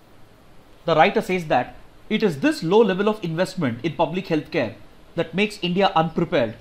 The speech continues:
to deal with a pandemic such as the covid nineteen. As we discussed, there is a widening gap between public healthcare and private healthcare facilities,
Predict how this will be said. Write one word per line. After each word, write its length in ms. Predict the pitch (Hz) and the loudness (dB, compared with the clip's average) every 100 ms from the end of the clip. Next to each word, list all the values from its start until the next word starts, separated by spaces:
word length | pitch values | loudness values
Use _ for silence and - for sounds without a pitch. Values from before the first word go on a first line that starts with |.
| - - - | -18 -14 -4
to 140 | 170 | -4
deal 240 | 117 254 214 | 2 2 2
with 120 | 208 | -2
a 60 | 190 | -2
pandemic 540 | 151 160 180 151 - | 0 2 0 0 -2
such 160 | 175 160 | -6 -4
as 120 | 123 | -4
the 80 | 160 | -2
covid 360 | 160 143 151 | 0 0 0
nineteen. 520 | 127 113 107 107 92 95 - - - - - - - - - - | -2 -2 -4 -8 -10 -14 -20 -20 -20 -20 -20 -20 -20 -20 -20 2
As 220 | - 185 165 | 6 6 6
we 80 | |
discussed, 500 | 151 170 196 123 - - - - - | -2 -2 0 -2 -4 -18 -20 -18 -2
there 160 | 185 | 0
is 100 | 185 | 2
a 80 | 160 | 2
widening 600 | 139 156 208 175 240 156 | 6 6 4 2 0 2
gap 340 | 160 151 110 - - - - | 4 4 4 -4 -20 -10 -2
between 360 | 185 180 180 | -2 0 -2
public 340 | - 160 208 226 | 2 2 2 0
healthcare 400 | 185 165 - 196 | -2 -2 2 2
and 160 | 170 | 2
private 280 | 151 151 180 | 2 2 2
healthcare 360 | 160 151 170 143 | -2 -2 -2 -2
facilities, 680 | 147 160 156 147 110 110 | -4 -2 -2 0 -2 -6